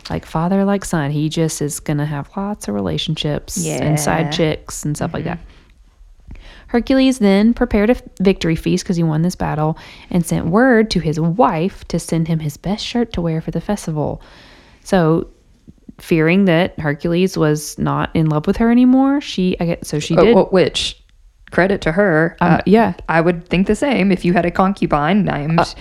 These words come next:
Speaker 1: yes,
Speaker 2: Yeah.
Speaker 1: a hundred percent. So I guess she took, she did take, she took some of that blood, even though,
Speaker 2: Mm-hmm.
Speaker 1: I mean, problematic that she's taking blood from, like, her, uh, potential rapist. But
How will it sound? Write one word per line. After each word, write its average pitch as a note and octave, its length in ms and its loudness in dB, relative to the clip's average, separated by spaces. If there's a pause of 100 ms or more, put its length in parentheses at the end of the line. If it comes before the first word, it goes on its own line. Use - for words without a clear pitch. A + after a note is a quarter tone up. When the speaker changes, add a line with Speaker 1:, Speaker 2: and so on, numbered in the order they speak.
(220)
Speaker 1:
yes, E3 500 0
Speaker 2:
Yeah. E3+ 80 4
Speaker 1:
a E3+ 40 4
hundred F3+ 100 2
percent. - 240 -4 (160)
So - 120 2
I A3+ 40 4
guess A3 140 4
she F#4+ 100 4
took, F#3 220 4
she - 100 -2
did F#3+ 160 2
take, F3+ 200 4
she - 120 -6
took F#3+ 220 0
some F#3 100 2
of E3 60 4
that D3+ 120 0
blood, D3+ 340 4
even E3 240 0
though, - 60 6 (120)
Speaker 2:
Mm-hmm. E3 100 -2
Speaker 1:
I - 20 -2
mean, C#3+ 280 -2 (520)
problematic C#3+ 560 -2
that - 200 -4 (160)
she's D#3 140 -6
taking D3+ 260 -4
blood C#3 220 0
from, C#3 120 -2
like, C3 180 -2
her, C3+ 320 -4
uh, D3 120 -4 (320)
potential C3+ 480 -2
rapist. C3 560 -6
But D3 180 0